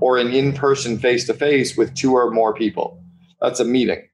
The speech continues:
And, and there's systems in place to make them very effective. But without the systems, it's kinda like sending your kid off to play Little League Baseball. We would never send a seven-year-old off to his first game of baseball without teaching him how to hold the bat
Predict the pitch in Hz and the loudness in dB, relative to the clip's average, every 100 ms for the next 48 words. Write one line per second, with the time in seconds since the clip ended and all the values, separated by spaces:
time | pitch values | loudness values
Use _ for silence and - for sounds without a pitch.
0 | _ _ _ _ 123 123 117 131 127 131 | _ _ _ _ -4 -2 -2 -2 0 2
1 | 127 - 208 214 160 123 110 104 117 113 | 2 0 -2 0 0 0 -2 -2 -2 -2
2 | - 117 120 117 107 110 104 - 127 - | -2 -2 -2 -2 0 2 2 2 -2 0
3 | 107 - 117 117 131 143 143 - - 190 | -4 -2 0 2 2 -2 -2 -2 -2 0
4 | 120 107 110 107 - _ _ _ _ _ | -2 -2 -4 -8 -12 _ _ _ _ _
5 | _ _ _ - - 226 370 - - - | _ _ _ -6 -2 0 2 0 -2 -6
6 | 143 139 165 160 147 110 151 143 127 123 | -4 -2 -2 0 0 0 0 2 0 -2
7 | 117 123 113 117 113 110 95 101 104 - | -2 0 2 0 2 0 2 0 0 0
8 | 127 131 147 - _ _ _ _ _ _ | 0 0 -2 -8 _ _ _ _ _ _
9 | 143 180 196 139 147 156 147 151 131 117 | 2 4 2 2 0 0 0 -2 -2 -2
10 | 139 131 135 117 101 95 98 104 - _ | -2 -2 0 2 4 2 0 -4 -12 _
11 | _ - 123 131 - 131 120 - 135 139 | _ -2 0 0 0 2 2 0 0 0
12 | 131 123 104 113 117 - 95 95 95 117 | -2 0 0 0 0 -2 -2 0 0 -2
13 | - 123 113 110 110 104 107 110 98 104 | -2 -6 -4 -4 -2 -2 0 0 0 0
14 | 95 85 | 0 0